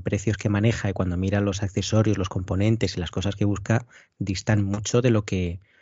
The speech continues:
lo que nos cuesta a nosotros en juegos o, o amigos que hacen cualquier otro deporte, mm, como el, el golf, que también en palos se, se mueve un pastizal.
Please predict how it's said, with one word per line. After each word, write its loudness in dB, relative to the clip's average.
lo 4
que -2
nos 0
cuesta -2
a 2
nosotros 0
en 2
juegos 2
o, -2
o -2
amigos 0
que 2
hacen 4
cualquier 2
otro 2
deporte, 2
mm, -4
como 2
el, 2
el 0
golf, 4
que 0
también 2
en 2
palos 2
se, -4
se 0
mueve 2
un 2
pastizal. 0